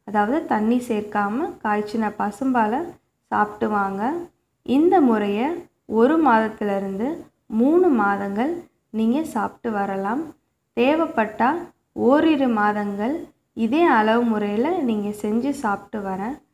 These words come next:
நரம்பு தளர்ச்சி குறைபாடுகள் எல்லாமே நீங்கி வரும். நரம்பு மண்டலங்கள் எல்லாம் வலுப்பெற்று தேகத்துக்கும் நல்ல வலிமை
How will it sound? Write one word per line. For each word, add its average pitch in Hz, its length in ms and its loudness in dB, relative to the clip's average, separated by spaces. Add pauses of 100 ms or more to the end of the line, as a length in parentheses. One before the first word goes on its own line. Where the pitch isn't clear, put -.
(360)
நரம்பு 269 460 2
தளர்ச்சி 220 440 -2
குறைபாடுகள் 214 840 -2
எல்லாமே 202 520 -4 (440)
நீங்கி 233 440 2
வரும். 202 360 -4 (200)
நரம்பு 285 500 8
மண்டலங்கள் 220 720 4
எல்லாம் 196 300 -4 (400)
வலுப்பெற்று 226 760 4 (500)
தேகத்துக்கும் 285 800 6
நல்ல 214 300 2
வலிமை 226 460 2